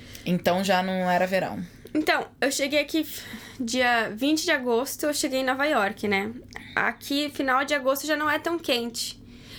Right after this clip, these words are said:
Speaker 2: Mas em Nova York tava muito quente.
Speaker 1: Em Nova York faz muito calor.
Speaker 2: É, e tava, tava muito gostoso, assim,
Speaker 1: A gente
Speaker 2: tudo.
Speaker 1: fala sobre,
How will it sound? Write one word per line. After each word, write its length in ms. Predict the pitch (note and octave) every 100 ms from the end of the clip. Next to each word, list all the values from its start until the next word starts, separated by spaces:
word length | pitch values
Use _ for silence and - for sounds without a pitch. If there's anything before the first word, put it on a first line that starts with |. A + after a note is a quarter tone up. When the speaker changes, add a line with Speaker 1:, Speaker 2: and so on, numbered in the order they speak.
| -
Speaker 2:
Mas 260 | A3+ A3 A#3+
em 40 |
Nova 240 | B3 B3 B3
York 160 | G#3+ -
tava 180 | A3
muito 220 | G#3 G3+ -
quente. 320 | - C#3+ G#3
Speaker 1:
Em 20 |
Nova 200 | F#3 F#3
York 180 | F3 F#3
faz 160 | F#3 F3+
muito 220 | E3+ -
calor. 360 | F#3 F3+ E3 E3+
Speaker 2:
É, 320 | - - - -
e 180 | G#3+ G#3+
tava, 380 | A#3+ G#3+ G#3+
tava 200 | - A#3+
muito 280 | G#3 G#3 B3+
gostoso, 460 | A#3 B3+ - G#3+ G3+
assim, 100 | G#3
Speaker 1:
A 60 | F#3+
gente 180 | G3 G3
Speaker 2:
tudo. 80 | G#3
Speaker 1:
fala 200 | F3+ F#3
sobre, 640 | - F3+ F3 F3 E3+ D#3+